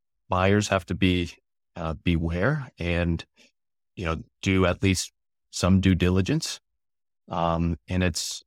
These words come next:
it's a shame that, you know, s-, some places offer these things without,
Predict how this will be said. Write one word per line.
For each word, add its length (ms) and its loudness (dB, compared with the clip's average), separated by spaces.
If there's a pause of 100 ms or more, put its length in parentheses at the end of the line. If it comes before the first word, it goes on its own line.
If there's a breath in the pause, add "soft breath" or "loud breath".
it's 120 -6
a 60 0
shame 460 2
that, 240 2 (440)
you 100 -4
know, 140 -2 (460)
s-, 240 -14 (220)
some 640 0 (380)
places 600 2 (120)
offer 320 2
these 300 0
things 440 -6
without, 420 0